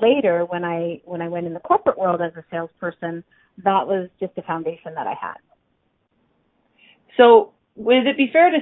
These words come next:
Speaker 2: say that your dad really didn't approach it as a sales training, and he probably didn't even use the word sales, I'm guessing, but was it more of a, just a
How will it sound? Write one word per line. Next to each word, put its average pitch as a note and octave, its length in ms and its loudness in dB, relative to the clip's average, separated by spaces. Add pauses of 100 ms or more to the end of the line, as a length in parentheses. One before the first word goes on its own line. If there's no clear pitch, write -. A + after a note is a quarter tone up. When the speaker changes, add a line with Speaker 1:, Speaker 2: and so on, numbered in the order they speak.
Speaker 2:
say A3 180 6
that G3+ 120 4
your F#3 140 -2
dad B3 380 6
really G#3 260 2
didn't G3+ 260 -4
approach G3+ 560 -6
it G3+ 220 -2 (340)
as F#3 380 4 (180)
a E3+ 220 -8 (340)
sales G#3 220 0 (100)
training, G3 400 -6
and F#3 120 -10
he F#3 80 -16
probably A3+ 360 4 (120)
didn't G#3+ 140 0
even F3+ 160 -2
use A3+ 240 -4
the G3+ 80 0
word D3+ 260 -6
sales, D#3 340 0 (640)
I'm E3+ 200 -6
guessing, F#3 560 2
but E3+ 180 4
was G3+ 180 2
it G#3 140 -2
more A#3+ 240 4
of G3 80 -2
a, G3 40 0
just G3 260 -10
a E3 220 0